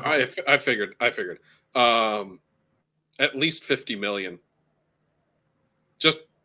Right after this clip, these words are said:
Speaker 1: I, I, I right out the gate, I would need fifty million. It's not even just to buy
Speaker 2: But
Speaker 1: players.
Speaker 2: that's what I was
Speaker 1: It's
Speaker 2: thinking.
Speaker 1: I need at least, I need fifty million to maybe bring in one player, one more player, and then loans. If I could bring in a few loans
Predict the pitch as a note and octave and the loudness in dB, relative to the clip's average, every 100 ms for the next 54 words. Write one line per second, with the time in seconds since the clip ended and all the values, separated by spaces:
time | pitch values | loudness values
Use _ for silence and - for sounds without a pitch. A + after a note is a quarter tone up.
0 | - C#3 - D#3 - C#3+ C#3 D#3 D3+ C#3 | -2 -2 4 4 4 4 6 8 6 2
1 | B2+ B2 A2 A2 A2 A#2 G#2+ - A2 A#2 | 0 0 0 -2 -2 -4 -6 -6 -8 -6
2 | G#2 G2 F#2 G#2+ - C3 C3+ C3+ A#2+ B2 | -4 -4 -4 -6 0 4 4 2 -2 -6
3 | A2+ G#2+ G#2 G#2 E3+ - - D#4 F#4+ A4 | -6 -2 0 0 0 2 2 2 4 4
4 | G#4+ G3 - - - - - - B2+ D3 | 4 0 0 -8 -8 -8 -6 2 4 6
5 | D3+ D3 C3 C#3+ C3+ - - C#3 C#3 C3+ | 4 4 2 0 0 -4 -4 -2 -2 -4
6 | D#3+ F3+ D3 C#3+ C3+ A#2+ B2 B2 B2+ B2 | -8 -6 -2 -2 -2 -2 -4 -4 -4 -4
7 | A2 A2 B2+ A#2+ A2 G#2 G#2 _ - B2+ | -4 -6 -4 0 2 2 -2 _ -2 0
8 | C3+ C#3 C3+ A2 G#2 - - - B2 A2+ | 2 0 0 -2 -2 -6 -14 -2 -2 0
9 | A#2 A2 A2 A2 F2 E2 - - _ _ | -4 -4 -4 -4 -6 -10 -14 -14 _ _
10 | _ _ _ _ G#2+ A2 A2+ C3+ D3 D3 | _ _ _ _ -8 -6 -2 0 0 -2
11 | D#3+ D#3 C#3+ B2+ B2+ B2 A#2 - | -2 2 2 4 0 -4 -10 -14